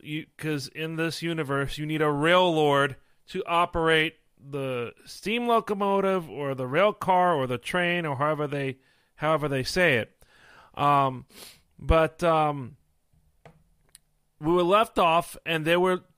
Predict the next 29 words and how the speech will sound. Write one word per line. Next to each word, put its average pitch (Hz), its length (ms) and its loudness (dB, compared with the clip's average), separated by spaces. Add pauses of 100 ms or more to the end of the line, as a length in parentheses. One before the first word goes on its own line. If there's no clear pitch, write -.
trying 208 400 0
to 196 120 -2
look 185 300 -2
up 180 240 -4
some 165 280 -2
research 165 840 -2 (420)
about 156 380 2
Hachiroku, 165 1120 -2 (480)
uh, 139 340 -2
and 165 300 -2
where 180 360 2
Hachiroku's 175 1300 -4
locomotive 156 920 0
might 139 420 -6
be 165 480 0 (320)
so - 160 -6
that 139 60 -2
she 180 240 -4
could 160 180 -6
be 160 140 -6
reunited 160 600 -2
with 165 200 -4
it 165 240 -2
and 147 200 -4
they 151 160 2
can 156 200 -8
start 160 340 -2
running, 156 500 0
uh, 139 360 0